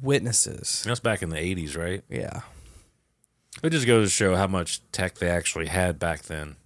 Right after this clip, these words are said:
Speaker 1: Yeah.
Speaker 2: And imagine what they have now.
Speaker 1: We don't, um, I don't even know what's real.
Speaker 2: No.
Speaker 1: I'm
Speaker 2: No,
Speaker 1: probably not
Speaker 2: there's
Speaker 1: real.
Speaker 2: nothing real. It's all fake now.
Speaker 1: Yeah, I agree.
Speaker 2: I just want a steak.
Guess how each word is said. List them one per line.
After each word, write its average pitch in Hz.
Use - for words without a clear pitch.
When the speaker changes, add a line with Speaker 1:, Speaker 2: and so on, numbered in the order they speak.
Speaker 1:
Yeah. 123
Speaker 2:
And 95
imagine 101
what 92
they 90
have 90
now. 87
Speaker 1:
We 160
don't, 170
um, 139
I 139
don't 147
even 131
know 120
what's 117
real. 101
Speaker 2:
No. 87
Speaker 1:
I'm 127
Speaker 2:
No, 101
Speaker 1:
probably 104
not 110
Speaker 2:
there's 101
Speaker 1:
real. 107
Speaker 2:
nothing 90
real. 76
It's 95
all 104
fake 92
now. 82
Speaker 1:
Yeah, 120
I 117
agree. -
Speaker 2:
I -
just 160
want 87
a 73
steak. -